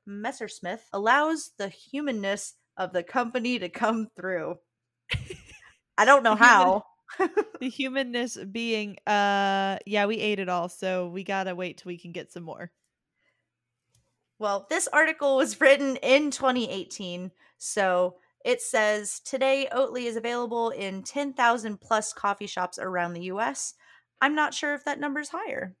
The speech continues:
Speaker 1: I would think so.
Speaker 2: I would imagine this is before the big Starbucks venture.
Speaker 1: Uh, no, I received it.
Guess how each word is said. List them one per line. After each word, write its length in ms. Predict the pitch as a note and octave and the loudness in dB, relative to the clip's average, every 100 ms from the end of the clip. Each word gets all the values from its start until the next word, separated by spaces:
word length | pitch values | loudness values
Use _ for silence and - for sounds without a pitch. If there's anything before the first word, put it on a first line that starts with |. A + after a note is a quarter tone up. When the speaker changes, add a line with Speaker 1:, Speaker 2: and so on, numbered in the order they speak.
| - | -4
Speaker 1:
I 120 | C4+ | -2
would 160 | D4 D4 | -2 -6
think 160 | D4 | -8
so. 400 | - C4 F3+ D3+ _ _ _ _ _ _ - | -4 -4 -4 -8 _ _ _ _ _ _ -8
Speaker 2:
I 120 | A3+ | -6
would 80 | A3+ | -4
imagine 360 | C4 D4+ D4+ | -6 -6 -8
this 180 | A#3+ A#3 | -10 -10
is 80 | G#3+ | -14
before 500 | - G3+ - G3+ G3+ | -16 -18 -8 -6 -6
the 120 | F#3+ | -8
big 320 | F3 F#3 F#3 | -6 -6 -6
Starbucks 880 | - - F3+ F3+ F3 - - - - _ _ _ _ _ _ _ _ _ _ _ _ | -12 -10 -10 -8 -10 -12 -18 -20 -20 _ _ _ _ _ _ _ _ _ _ _ _
venture. 500 | F#3 F3+ - - - _ _ _ _ _ _ _ _ _ _ _ | -12 -12 -16 -20 -20 _ _ _ _ _ _ _ _ _ _ _
Speaker 1:
Uh, 300 | A#3 B3+ C#4+ B3 | 8 8 6 2
no, 440 | A3 A3 F#4+ C4 | 2 4 4 2
I 340 | - G3 B3+ | 4 4 4
received 600 | C#4+ A#3 A3+ - C4 A3+ | 0 -4 -6 -6 -6 -2
it. 360 | C4 C4+ - - | -2 -2 -8 -12